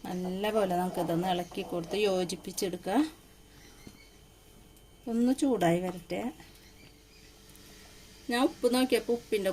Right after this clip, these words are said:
കുറവുണ്ട്, അപ്പോൾ ഞാൻ കുറച്ച് ഉപ്പ് ചേർത്ത് കൊടുക്കുന്നുണ്ട്. നല്ല പോലെ ഇളക്കി കൊടുക്കുക.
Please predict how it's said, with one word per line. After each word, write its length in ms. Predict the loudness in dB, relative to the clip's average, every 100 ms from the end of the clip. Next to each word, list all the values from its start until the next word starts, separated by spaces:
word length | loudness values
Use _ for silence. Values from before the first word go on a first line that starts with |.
| 0
കുറവുണ്ട്, 440 | -2 -2 -2 -2 -2
അപ്പോൾ 140 | -2 -4
ഞാൻ 100 | -4
കുറച്ച് 200 | -6 -4 -6
ഉപ്പ് 180 | -6 -6
ചേർത്ത് 260 | -4 -4 -4
കൊടുക്കുന്നുണ്ട്. 560 | -6 -6 -4 -2 -2 -2 -4 -6 -8
നല്ല 360 | -6 -4 -4 -4 -2
പോലെ 180 | -2 0
ഇളക്കി 240 | -2 -4 -8 -6
കൊടുക്കുക. 360 | -6 -4 -4